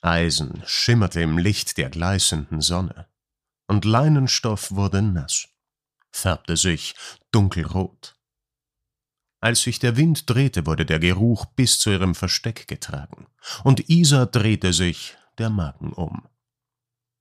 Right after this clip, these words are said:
Aber sie war zu dicht dran, als dass sie es wagen konnte,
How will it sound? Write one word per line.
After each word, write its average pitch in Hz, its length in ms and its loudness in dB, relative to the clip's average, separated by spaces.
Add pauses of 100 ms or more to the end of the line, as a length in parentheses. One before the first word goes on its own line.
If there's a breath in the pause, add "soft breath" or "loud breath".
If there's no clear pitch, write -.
(180)
Aber 82 220 -4
sie 95 320 0
war 87 180 2
zu - 160 0
dicht 104 440 -4
dran, 110 300 0
als 82 220 0
dass 80 200 -2
sie 87 100 -2
es 85 240 0
wagen 98 380 2
konnte, 95 460 0